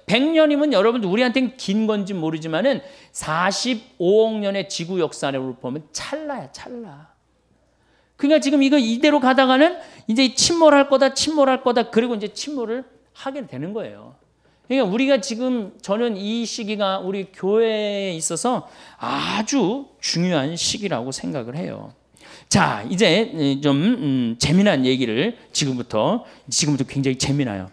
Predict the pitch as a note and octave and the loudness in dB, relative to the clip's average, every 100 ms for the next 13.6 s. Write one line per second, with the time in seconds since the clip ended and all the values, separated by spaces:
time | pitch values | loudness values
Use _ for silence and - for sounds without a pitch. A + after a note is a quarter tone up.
0 | _ - - _ _ - C#3 F#3 G#3 F#3+ | _ -20 -20 _ _ 0 4 6 6 4
1 | F3+ E3 D#3 E3+ D3 D3+ C#3+ C#3 A3+ C3+ | 4 4 2 2 4 4 4 4 4 2
2 | - - - D#3+ F3 F3+ C3 A#2+ B2+ C3 | -4 -16 0 4 4 4 0 0 -2 -4
3 | - _ - G#3 C#4 D4+ D#4 D#3+ - - | -10 _ 0 4 6 6 6 4 4 -2
4 | A2 G2 - - D#3 G#3 D#3 B2+ C#3+ B2+ | -2 -2 -12 -4 4 4 4 2 0 0
5 | - F3 F#3+ G3 D#3+ C3 C#3 C3 C#3 C#3+ | 0 0 2 2 2 0 0 2 2 0
6 | F3 - - D#3 A3 C4+ A3+ C#3+ C#3 B2+ | -2 -6 -8 -2 2 2 2 -2 -2 -4
7 | C#3 D#3+ - C3+ C#3+ A#2+ E3+ A3 _ - | -4 -6 -4 -2 -2 -2 -6 -8 _ -20
8 | _ _ F#3+ A3 G#3 E3 D#3 - - - | _ _ 2 2 2 -2 -6 -8 -8 -6
9 | D#4 D4 C#4+ C#4 - _ _ _ - E3 | -4 -4 -4 -10 -16 _ _ _ -10 -6
10 | F3 F3 E3+ _ _ - D3+ D3 C3+ C3+ | -6 -8 -12 _ _ -8 -6 -4 -6 -8
11 | C3+ - B3+ B3 - A2 G#2+ G#2+ - - | -10 -8 -8 -8 -12 -14 -16 -18 -20 -20
12 | - - G3 D4+ G4+ G4 D#4+ B3 - E4 | -20 -8 0 4 4 4 0 2 2 0
13 | D4 F#3 C3 A2 F#2+ | 0 -2 -4 -6 -8